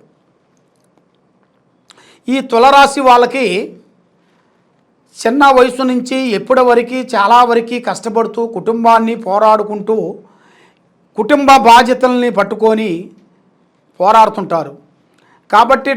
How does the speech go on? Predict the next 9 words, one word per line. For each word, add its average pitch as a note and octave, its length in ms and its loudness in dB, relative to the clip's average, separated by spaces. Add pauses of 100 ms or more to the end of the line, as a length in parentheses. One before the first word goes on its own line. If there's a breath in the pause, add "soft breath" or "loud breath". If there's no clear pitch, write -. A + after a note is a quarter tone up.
డబ్బే F#3+ 320 2 (100)
కావాలి B3+ 460 6
అని A#3+ 140 2
అనుకునేట్టుగైతే A3 760 0 (840)
ఈ E3+ 140 -8 (160)
జాతకంలో A#3+ 600 2
ఉండవలసిన A#3 520 2
వాళ్ళు A3+ 220 -2
కొన్ని A3 160 -4